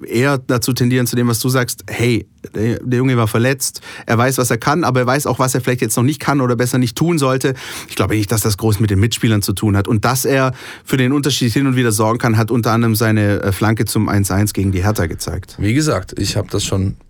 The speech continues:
Speaker 2: kurz vor seinem Comeback gesagt, man sollte einen Teufel tun und all die Hoffnungen auf diese eine Personalie projizieren.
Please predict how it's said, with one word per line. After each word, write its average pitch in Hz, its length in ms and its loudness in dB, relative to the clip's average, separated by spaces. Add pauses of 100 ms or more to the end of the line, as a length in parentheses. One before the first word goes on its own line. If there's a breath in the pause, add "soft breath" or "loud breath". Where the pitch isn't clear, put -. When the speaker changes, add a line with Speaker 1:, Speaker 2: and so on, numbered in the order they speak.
(100)
Speaker 2:
kurz 104 180 -4
vor 107 240 -2
seinem 101 340 0
Comeback 101 440 -2
gesagt, 95 420 -4
man 95 280 -2
sollte 101 540 -4
einen 92 220 0
Teufel 110 420 -2
tun 98 400 -2 (680 loud breath)
und - 320 -6
all 107 180 0
die 113 120 2
Hoffnungen 101 540 0
auf 95 180 -2
diese 104 340 -2
eine 95 280 0
Personalie 98 600 0
projizieren. 98 280 -2